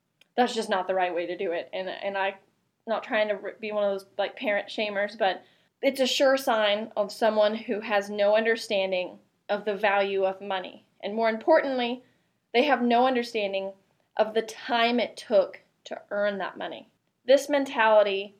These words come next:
just breeds discontentment and unhappiness. You're never happy with what you have. The debt monster, the ten thousand pound gorilla I'm talking about, loves this because it means that you're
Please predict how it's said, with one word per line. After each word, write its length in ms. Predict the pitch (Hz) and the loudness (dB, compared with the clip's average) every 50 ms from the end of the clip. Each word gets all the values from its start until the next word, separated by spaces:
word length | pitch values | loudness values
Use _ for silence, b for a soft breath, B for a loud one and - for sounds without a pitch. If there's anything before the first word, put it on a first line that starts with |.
| _ _ _ | _ _ _
just 340 | - 214 220 220 - - - | -8 -8 -6 -6 -8 -12 -10
breeds 560 | 202 214 214 233 233 233 240 233 202 202 - | -8 -6 -4 -2 -2 -2 -2 -4 -6 -8 -6
discontentment 720 | - 208 196 196 - - 214 190 - 214 196 - 190 - - | -4 -4 -4 -4 -6 -10 -12 -10 -10 -10 -8 -8 -8 -8 -10
and 140 | 180 180 185 | -10 -10 -10
unhappiness. 880 | 180 185 - - 247 185 185 185 175 175 226 - - - - - - _ _ _ _ _ _ _ _ _ _ _ _ _ | -10 -12 -12 -12 -10 -10 -10 -10 -12 -12 -14 -16 -18 -20 -20 -20 -20 _ _ _ _ _ _ _ _ _ _ _ _ _
You're 280 | - 202 220 240 240 240 | -2 0 2 2 4 2
never 460 | 226 214 208 202 202 202 208 208 202 | 0 0 0 2 2 2 0 -2 -4
happy 640 | 208 - - - - 185 185 - 175 165 - - _ _ _ _ | -6 -8 -10 -6 -6 -6 -4 -4 -6 -8 -8 -10 _ _ _ _
with 220 | - 202 202 208 - | -6 -6 -6 -2 0
what 160 | 196 - - | 0 0 0
you 100 | 185 180 | -2 -8
have. 360 | 185 - 226 175 156 - - - _ _ _ _ _ _ _ _ | -10 -10 -10 -10 -10 -10 -10 -14 _ _ _ _ _ _ _ _
The 160 | 214 214 214 214 | -4 -4 -4 -2
debt 240 | - 208 214 226 - | 2 2 2 2 2
monster, 640 | 269 277 285 311 311 - - 311 311 320 339 330 - _ _ _ _ | -2 -2 -2 -4 -4 -4 -2 0 0 0 -2 -4 -8 _ _ _ _
the 80 | 208 | -10
ten 440 | 202 - - - - 247 214 220 220 - | -10 -10 -14 -10 -8 -6 -6 -6 -4 -2
thousand 460 | 214 208 208 214 214 220 220 214 - | 0 2 2 2 2 0 -6 -10 -12
pound 360 | - - 226 202 214 214 208 | -6 -2 -2 0 0 -2 -4
gorilla 540 | 208 196 180 185 196 202 220 233 247 247 b b b b b b b b - - | -6 -8 -4 -2 0 2 2 2 0 0 b b b b b b b b -8 -6
I'm 120 | 208 208 | -6 -6
talking 480 | - - - 180 - - - 247 262 269 | -6 -6 -4 -4 -4 -4 -4 -6 -6 -2
about, 420 | 262 285 285 311 320 320 - - _ _ | 0 0 2 2 0 -2 -6 -10 _ _
loves 440 | 190 196 214 220 220 202 208 - - | -4 0 4 4 4 4 2 -2 -4
this 480 | - 175 - - - - - - - _ _ _ _ _ _ | -4 -4 -4 -4 -8 -14 -20 -20 -20 _ _ _ _ _ _
because 600 | 214 214 214 - 269 233 226 226 233 233 233 - - | -10 -10 -8 -4 0 2 4 4 2 0 -2 -8 -14
it 160 | 226 - - | -16 -14 -10
means 380 | 208 214 226 240 240 240 233 226 | -6 -4 -2 -2 -2 -2 -4 -6
that 260 | 190 - - - 190 | -10 -12 -12 -12 -10
you're 220 | 185 180 185 196 | -10 -10 -10 -12